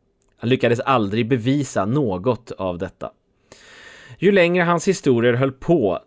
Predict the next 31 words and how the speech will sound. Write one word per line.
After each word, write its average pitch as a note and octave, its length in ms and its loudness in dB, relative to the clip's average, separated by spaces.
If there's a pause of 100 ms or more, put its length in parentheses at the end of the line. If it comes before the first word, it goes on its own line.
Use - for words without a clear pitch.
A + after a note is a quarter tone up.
(360)
desto D3 220 -2
mer C#3+ 280 2
verkar D3 300 0
ha B2 60 4
hänt G#2 340 -2
och - 80 -10
desto A#2 200 -4
mer G2+ 220 -2
extrema F#2 480 -8
blev F2+ 140 -4
historierna. G#2+ 600 -4 (1600)
Spiken F#3 440 0
i F3+ 60 2
kistan C3+ 480 0
hände A2+ 480 0
år F#2 260 -2
tjugohundrafjorton G#2 1120 -4
då A2 80 -2
Stan G2 500 -4
dömdes F#2 420 -8
för D2+ 220 -10
barnpornografi, F#2 1160 -4 (100)
ett A2 180 -4
brott G2 340 -4
han G2+ 100 -6
kommer G2 160 -8
sitta - 260 -8
inne F2 360 -10 (120)
i F2 200 -16
tio F2 520 -6 (100)
år D#2+ 280 -8